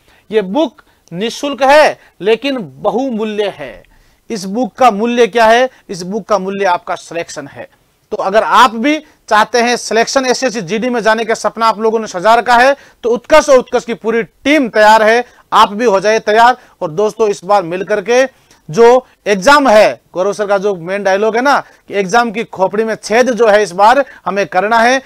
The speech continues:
तो हो जाओ तैयार दोस्तों इस बार एसएससी जीडी पार के लिए।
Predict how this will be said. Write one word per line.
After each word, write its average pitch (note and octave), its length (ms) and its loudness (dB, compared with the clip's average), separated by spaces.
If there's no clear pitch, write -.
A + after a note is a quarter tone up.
तो E3+ 100 -8
हो E3 160 -2
जाओ A3 220 2
तैयार G#3+ 300 2
दोस्तों A#3 440 0
इस G3+ 120 -6
बार A3+ 260 2
एसएससी G3 320 -6
जीडी G#3 380 -4
पार A3+ 220 6
के A#3+ 120 0
लिए। C4 260 2